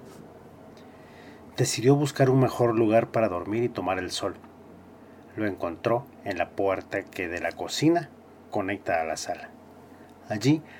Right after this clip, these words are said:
la ventana circular dejaba entrar grandes chorros de sol que calentaban el piso.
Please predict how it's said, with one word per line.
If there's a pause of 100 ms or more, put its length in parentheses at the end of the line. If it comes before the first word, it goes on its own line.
(140)
la
ventana
circular
dejaba
entrar
grandes
chorros
de
sol
que
calentaban
el
piso.